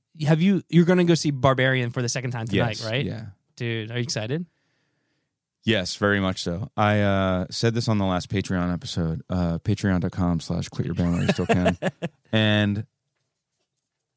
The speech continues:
Speaker 2: I j-, can't stop thinking about the fucking movie.
Speaker 1: I've seen one clip now. It's in. It's kind of, like, in a house, right?
Speaker 2: Yeah.
Speaker 1: And the girl walking up to the house. That's all I've seen so far, but it seems
Speaker 2: Did you
Speaker 1: scary.
Speaker 2: see it, like, in a trailer or something?
Speaker 1: I think I saw someone on Twitter, someone making fun of it.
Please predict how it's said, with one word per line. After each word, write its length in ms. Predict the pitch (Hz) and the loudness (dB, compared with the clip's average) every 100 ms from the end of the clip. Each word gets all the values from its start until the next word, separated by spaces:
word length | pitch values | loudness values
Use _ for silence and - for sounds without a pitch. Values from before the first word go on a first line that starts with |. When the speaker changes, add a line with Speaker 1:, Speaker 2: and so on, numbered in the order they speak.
| _ _ _ _ _ | _ _ _ _ _
Speaker 2:
I 300 | 120 131 139 - - | 2 4 4 0 -10
j-, 140 | - - | -10 -2
can't 260 | - 151 | 4 4
stop 220 | 156 127 - | 4 0 2
thinking 220 | 117 110 | 2 2
about 160 | 92 | 0
the 60 | - | -4
fucking 280 | - 87 87 | -8 -6 -6
movie. 340 | 85 - - 95 _ _ - | -6 -8 -10 -16 _ _ -6
Speaker 1:
I've 120 | 156 | -4
seen 340 | - 190 160 151 - | -2 -2 -2 -4 -6
one 300 | 151 170 180 | 0 0 0
clip 260 | 151 120 | -2 -2
now. 340 | 117 110 107 120 _ _ _ 151 | -4 -6 -6 -8 _ _ _ -4
It's 140 | 147 | 0
in. 160 | 175 - | 0 -2
It's 160 | 151 - | -6 -2
kind 180 | 208 | -2
of, 60 | 185 | 0
like, 100 | 160 | 0
in 100 | 147 | 0
a 60 | 120 | -2
house, 380 | 120 127 160 | -2 -4 -4
right? 260 | 175 180 - _ _ | -4 -4 -6 _ _
Speaker 2:
Yeah. 280 | - 95 110 90 | -4 -2 -4 -8
Speaker 1:
And 120 | 156 | -4
the 140 | 147 143 | -4 -2
girl 260 | 147 147 | 2 2
walking 220 | 135 127 127 | 2 -2 -4
up 60 | |
to 40 | 117 | -6
the 80 | 117 | -8
house. 180 | 110 | -6
That's 140 | 120 120 | -4 0
all 120 | 117 | 0
I've 140 | 113 | 0
seen 360 | - 117 117 117 | -6 -8 -10 -10
so 140 | 117 | -10
far, 260 | 110 117 117 | -10 -12 -14
but 200 | 113 120 | -14 -14
it 640 | - _ _ _ _ - | -16 _ _ _ _ -12
seems 160 | - 175 | -6 -4
Speaker 2:
Did 80 | - | 0
you 40 | 117 | 0
Speaker 1:
scary. 80 | |
Speaker 2:
see 100 | 143 143 | 2 2
it, 40 | |
like, 120 | 120 | 2
in 80 | 107 | 0
a 80 | 90 | -2
trailer 420 | - 87 101 120 | -4 -6 -4 -4
or 40 | 139 | -6
something? 220 | 139 143 | -6 -6
Speaker 1:
I 100 | - | -4
think 160 | 151 135 | -2 -2
I 40 | |
saw 180 | 156 131 | 0 -2
someone 260 | 123 127 117 | -2 -2 -4
on 60 | |
Twitter, 280 | - 120 117 | -4 -2 -2
someone 200 | 120 113 | -4 -4
making 200 | 113 113 | -6 -6
fun 220 | 113 110 | -8 -10
of 80 | 110 | -8
it. 180 | 113 | -10